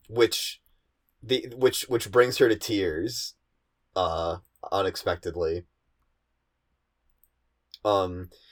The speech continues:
it's, it's, it's kinda funny that she goes from, like, her default, like, mouth open grin sprite to, to just crying.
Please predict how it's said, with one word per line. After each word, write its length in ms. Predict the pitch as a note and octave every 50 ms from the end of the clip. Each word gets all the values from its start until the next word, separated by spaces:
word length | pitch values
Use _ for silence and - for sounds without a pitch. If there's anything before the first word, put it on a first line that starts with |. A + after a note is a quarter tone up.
| _ _ _ -
it's, 180 | C#3 C#3 - - -
it's, 240 | C3+ C3 - - -
it's 140 | - C3 -
kinda 240 | - - E3 F3 F3+
funny 280 | E3+ - C3 B2+ C3+ C3+
that 120 | C3 A#2
she 120 | - - A#2
goes 200 | A2+ A2 A2 -
from, 120 | - A#2+
like, 160 | A2+ G#2+ G2+
her 100 | - A2+
default, 560 | G2+ F#2+ G2 G2 G2 - - A2 G#2 G#2 - -
like, 300 | G2 F#2 F2 E2 - _
mouth 360 | - G#2 G#2 F#2+ F#2+ G2 - -
open 380 | F#2+ F#2 - - G2+ G2+ G#2
grin 340 | F#2+ G2 F#2+ F#2 F#2 F#2+ G2
sprite 540 | - - - - G#2+ G2 G2+ G#2 A#2 - - _ _ _ _ _ _ _ _ _ _ _ _ _ _ -
to, 380 | - A#2 G#2 G2 F#2 F2+ - _ _ -
to 100 | - A#2+
just 180 | G#2+ G#2 - -
crying. 640 | - B2+ G#2 F#2+ F#2+ F#2+ G2 G2+ G#2+ A2 A2+ A#2+